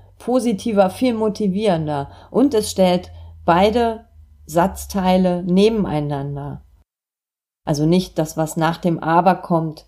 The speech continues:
wiegt schwerer, sondern beide Satzteile sind gleichrangig nebeneinander. Außerdem ist es freundlicher und es klingt viel besser. Den letzten Tipp, den ich für dich habe, der betrifft das Wort nicht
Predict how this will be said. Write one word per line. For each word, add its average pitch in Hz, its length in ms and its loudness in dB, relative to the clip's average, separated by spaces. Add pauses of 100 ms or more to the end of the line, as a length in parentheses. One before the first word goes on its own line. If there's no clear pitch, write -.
wiegt 165 320 -2
schwerer, 196 560 0 (180)
sondern 170 380 0
beide 190 500 2
Satzteile 175 720 -2
sind 160 200 -4
gleichrangig 160 640 -2
nebeneinander. 131 800 -6 (840)
Außerdem 208 420 4
ist 165 140 -2
es 147 120 -6
freundlicher 170 800 0 (140)
und 196 160 -2
es 156 140 -10
klingt 220 440 -2 (120)
viel 165 220 2
besser. 143 420 -6 (1500)
Den 180 120 4
letzten 294 360 0
Tipp, 262 340 -4 (600)
den 214 160 0
ich 208 180 -4
für 196 140 0
dich 185 220 -4
habe, 170 580 -2 (300)
der 147 100 6
betrifft 190 440 -2
das 170 220 -2
Wort 147 400 -6 (320)
nicht 175 600 -2